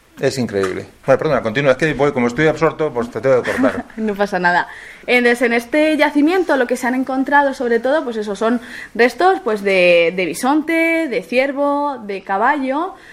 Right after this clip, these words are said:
Speaker 2: También han aparecido restos humanos, restos con doscientos, trescientos mil años. Aparecieron partes de un cráneo, de un heidelbergensis.
Speaker 1: ¿Aquí?
Speaker 2: No sabemos si aquí algo sucedió, algo no muy bueno para ese heidelbergensis,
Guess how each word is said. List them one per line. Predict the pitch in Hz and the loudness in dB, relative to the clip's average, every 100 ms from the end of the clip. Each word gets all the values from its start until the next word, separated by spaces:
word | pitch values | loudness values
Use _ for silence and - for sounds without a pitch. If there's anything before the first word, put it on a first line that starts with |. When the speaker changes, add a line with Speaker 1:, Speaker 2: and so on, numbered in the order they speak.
| - - | -20 -6
Speaker 2:
También | 226 240 262 | -2 2 4
han | 285 | 4
aparecido | 277 247 247 233 | 4 4 4 2
restos | 226 214 - 214 | 2 0 -4 -4
humanos, | 214 226 330 302 320 | -2 0 0 0 -2
restos | 233 226 262 - | -4 -4 -6 -4
con | 220 | -4
doscientos, | 202 196 - 226 262 349 403 - | -2 -2 -2 -2 -2 -4 -6 -6
trescientos | 214 202 208 202 196 202 | -4 -4 -4 -4 -2 0
mil | 196 | 2
años. | 220 320 302 | 2 2 0
Aparecieron | 214 185 202 214 226 226 - - - | 2 2 4 4 2 -2 -14 -20 0
partes | 240 247 311 302 | 2 2 -2 -8
de | 247 226 | -4 -2
un | 233 | -2
cráneo, | 220 233 226 254 320 392 349 | -2 0 2 2 -2 -4 -6
de | 233 | -2
un | 262 | -2
heidelbergensis. | - 233 214 285 277 180 180 202 214 311 392 392 | -2 -2 0 0 0 -2 -4 -4 -2 -2 -2 0
Speaker 1:
¿Aquí? | 233 202 | 2 0
Speaker 2:
No | 240 | 0
sabemos | 254 285 370 - | -2 -2 -4 -4
si | 214 - - | -6 -8 0
aquí | 208 196 196 233 214 202 - - - - | 2 2 2 0 2 0 -4 -12 -4 4
algo | 262 277 240 | 4 4 0
sucedió, | 302 277 208 214 311 415 | -2 2 4 6 6 6
algo | 247 254 | 4 4
no | 285 | 4
muy | 277 254 | 4 2
bueno | 226 277 370 | 2 0 0
para | 247 226 | -2 -4
ese | 262 - | -6 -6
heidelbergensis, | 240 208 202 202 233 247 381 | -2 0 0 0 -2 0 -2